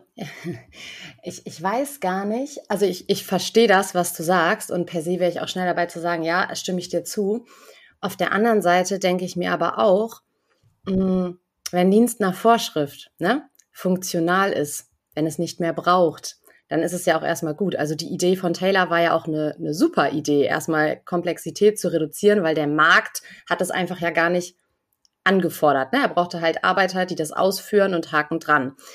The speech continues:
So, ähm, es wird natürlich, äh, ja, aus der systemtheoretischen Ebene dann wieder schwierig, wenn wir auf einmal gerade das Gefühl haben, okay, ähm,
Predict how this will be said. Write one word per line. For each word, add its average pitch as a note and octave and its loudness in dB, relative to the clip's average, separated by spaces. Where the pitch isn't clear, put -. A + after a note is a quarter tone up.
So, D#3+ 4
ähm, D#3+ 2
es F#3 -6
wird G#3 2
natürlich, G3+ 4
äh, - -18
ja, D#3+ 0
aus - -4
der D3+ 2
systemtheoretischen F3+ 2
Ebene E3 0
dann G#3+ 4
wieder F3 4
schwierig, F#3 -2
wenn F3+ 4
wir E3+ 6
auf E3 -2
einmal F3 2
gerade E3 2
das E3+ -4
Gefühl F3 -2
haben, D#3+ -2
okay, A3 4
ähm, E3 2